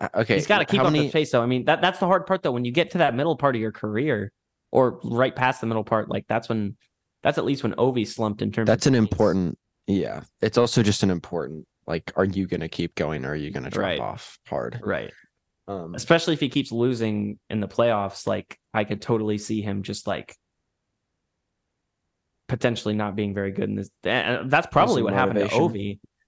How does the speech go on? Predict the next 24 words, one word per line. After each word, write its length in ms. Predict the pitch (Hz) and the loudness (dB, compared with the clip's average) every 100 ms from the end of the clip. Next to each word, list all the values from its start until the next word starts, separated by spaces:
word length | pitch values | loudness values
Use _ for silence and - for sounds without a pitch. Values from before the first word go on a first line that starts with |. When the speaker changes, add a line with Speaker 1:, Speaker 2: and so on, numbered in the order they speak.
| _ _ _ _ _ _ | _ _ _ _ _ _
Speaker 1:
Yeah, 240 | - 80 50 | -6 -6 -4
losing 320 | 87 98 90 | -4 -4 -4
motivation. 400 | 82 85 64 - | -4 -4 -6 0
Speaker 2:
In 60 | 127 | 2
all 180 | 123 104 | 2 2
honesty, 380 | 139 120 - 107 | 2 0 -4 -2
'cause, 260 | 127 113 - | -2 -2 0
I 60 | |
mean, 240 | 120 120 - | 0 -2 0
I 100 | 120 | -2
doubt 340 | 110 127 165 - | 2 2 2 0
Ovi 240 | 123 117 | 0 2
was 200 | 107 104 | 0 -2
injured 480 | - 127 131 104 101 _ _ _ _ | 0 -2 0 -4 -4 _ _ _ _
'cause 280 | 113 104 - _ | -4 -4 -10 _
Ovi 280 | - 104 104 | -4 -2 -2
never 200 | 101 104 | -2 -4
gets 200 | 98 - | -6 -4
injured. 420 | 110 113 104 101 - - _ _ _ _ | -2 -2 -2 -4 -10 -20 _ _ _ _
But, 220 | 123 - | 2 2
I 60 | - | -2
mean, 140 | 120 113 | -2 0
he 100 | 120 | -2
certainly 640 | - 139 - 117 110 104 | 0 0 0 0 0 -4